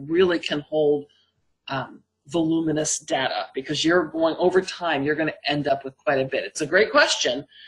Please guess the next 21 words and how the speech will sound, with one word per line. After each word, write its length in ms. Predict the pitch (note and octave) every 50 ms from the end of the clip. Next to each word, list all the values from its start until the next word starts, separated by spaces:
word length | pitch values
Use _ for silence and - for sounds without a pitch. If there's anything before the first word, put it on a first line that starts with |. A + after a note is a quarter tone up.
| - - - - _ _ -
Um, 340 | E3 D#3 D3+ D3 C#3+ D3 C3+
but 100 | D#3+ D#3+
I 100 | C#3 D3
think 400 | D3 - - - F3+ F#3 F#3 F#3 - -
I 120 | E3 E3+
would 140 | F3 E3 -
keep 240 | - G3+ F#3+ - -
the 80 | E3+
working 420 | D3+ D#3+ E3 E3 - F3 E3+ D#3+ D3+
docs 540 | D#3 D#3 D#3 D3+ D3+ - - - - - - -
in 360 | D#3+ D#3 D#3 D#3+ D#3+ D#3 D#3
Skyslope 840 | D3+ - - - E3+ D#3+ E3 D#3+ - - D3+ D#3 D3 D3 - - - _ _ _ _ _ _ _
just 480 | C#3 D#3+ E3+ E3 - - - - -
to 320 | - E3+ D#3+ D#3+ D3+ D3 D3
things 300 | - - E3 E3 D#3+ D3+
that 120 | D3+ D3 C#3+
you 120 | D#3 D#3
need 280 | D#3 D3+ D3+ D#3 - -
at 200 | C#3 C#3 C#3+ -
the 60 | C#3
moment. 340 | C#3 B2+ A#2+ A2+ A2 -